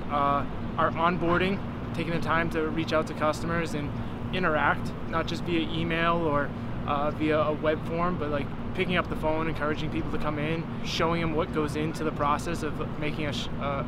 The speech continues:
a shirt. We're real fortunate. We're, we work in, like, an open space, so the, literally the office is, you know, right next to production. So people come in and are just blown away with the equipment, uh,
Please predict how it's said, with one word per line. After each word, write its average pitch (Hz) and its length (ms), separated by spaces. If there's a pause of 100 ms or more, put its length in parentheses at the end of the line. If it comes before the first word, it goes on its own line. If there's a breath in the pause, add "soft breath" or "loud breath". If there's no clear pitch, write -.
a 123 40
shirt. 156 360 (520)
We're 165 100
real 170 140
fortunate. 160 520
We're, 147 200 (720)
we 151 60
work 156 180
in, 151 80
like, 143 140
an 143 80
open 147 320
space, 151 340
so 147 60
the, 147 140 (500 loud breath)
literally 160 300
the 151 80
office 143 400
is, - 240 (1080)
you 147 80
know, 120 160 (160)
right 165 220
next 156 340
to 143 300
production. 151 500
So 135 300
people 156 180
come 143 180
in 151 160
and 139 240 (480)
are 147 60
just - 240
blown 151 240
away 143 260
with 143 140 (640)
the 139 80
equipment, 170 580 (160)
uh, 123 80